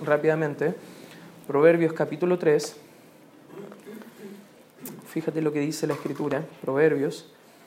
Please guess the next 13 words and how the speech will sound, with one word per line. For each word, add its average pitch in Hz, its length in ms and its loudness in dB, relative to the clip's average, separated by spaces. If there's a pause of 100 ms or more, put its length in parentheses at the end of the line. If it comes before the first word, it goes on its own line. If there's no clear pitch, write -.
(300)
capítulo 147 460 -2
tres. 160 400 0 (1900)
Fíjate 185 360 -2
lo 165 100 4
que 156 80 2
dice 165 460 2 (520)
a 139 80 -4
partir 156 600 -2 (2250)
del 156 220 4
versículo 156 760 4 (1400)
cinco. 135 520 -2
Dice, 139 360 0 (220)
"Fíate", 208 560 6